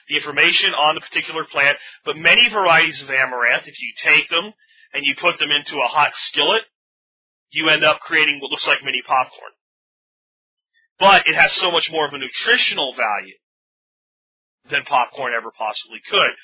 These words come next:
because it's got that high protein that corn is lacking and the vitamins and minerals that corn is lacking. Now, <clears throat> on top of this, I get this huge plant, right?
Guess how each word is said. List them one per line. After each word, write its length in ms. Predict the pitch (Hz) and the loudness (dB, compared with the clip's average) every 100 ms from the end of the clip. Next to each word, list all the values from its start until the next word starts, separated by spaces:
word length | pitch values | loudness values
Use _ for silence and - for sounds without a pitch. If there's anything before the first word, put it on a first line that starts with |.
| - - | -20 -20
because 160 | - 135 | -20 -16
it's 140 | - - | -14 2
got 280 | 170 156 156 | 4 4 2
that 140 | 131 | -2
high 180 | 135 120 | 0 -2
protein 500 | - 160 160 156 139 | -2 -6 -6 -6 -8
that 120 | 120 - | -8 -14
corn 300 | - 131 123 | -12 -10 -10
is 140 | 107 | -8
lacking 420 | 113 120 117 117 104 - - | 0 0 0 -6 -18 -20 -12
and 120 | 123 | -8
the 60 | 127 | -6
vitamins 540 | 139 131 135 123 117 | 2 2 2 -2 -10
and 160 | 120 117 | -12 -6
minerals 520 | 143 170 131 107 104 - | -2 0 -2 -4 -6 -8
that 100 | 113 | -12
corn 260 | - 120 110 | -14 -14 -12
is 120 | 104 | -6
lacking. 300 | 113 101 - - - - - | -4 -4 -10 -16 -20 -12 0
Now, 320 | 151 175 190 - | 4 4 4 -4
<clears throat> 120 | - | -2
on 160 | 160 170 | 0 2
top 320 | 190 220 226 | 6 6 6
of 80 | 196 | 2
this, 160 | 147 | 0
I 40 | 185 | 2
get 140 | 190 | 0
this 140 | 190 - | 0 -2
huge 280 | 240 220 - | -2 -4 -4
plant, 340 | 262 240 123 - - _ _ _ _ _ _ | 0 0 0 -8 -18 _ _ _ _ _ _
right? 300 | 131 156 196 | 2 4 2